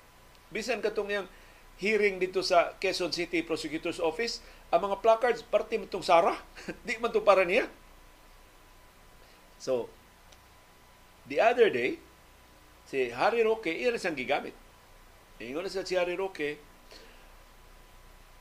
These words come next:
"Ah, nahirapan po akong matulog dahil sa balitang ito." Sabi ni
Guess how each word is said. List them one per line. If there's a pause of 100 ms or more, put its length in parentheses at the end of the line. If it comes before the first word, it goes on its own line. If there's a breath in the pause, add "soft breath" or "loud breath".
(400)
"Ah, (160)
nahirapan
po
akong
matulog (180)
dahil
sa
balitang
ito." (1120 loud breath)
Sabi
ni